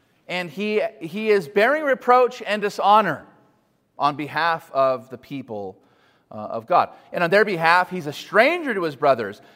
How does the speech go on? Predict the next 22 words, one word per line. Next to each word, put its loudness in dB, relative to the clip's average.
He's -4
an -4
alien 0
to -4
his 0
mother's 0
sons, -2
verse -4
eight. -8
Because 6
he -2
has 0
great -2
zeal 4
for 2
God's 0
house, 2
and -4
that's 4
consumed 0
his -4
life. 0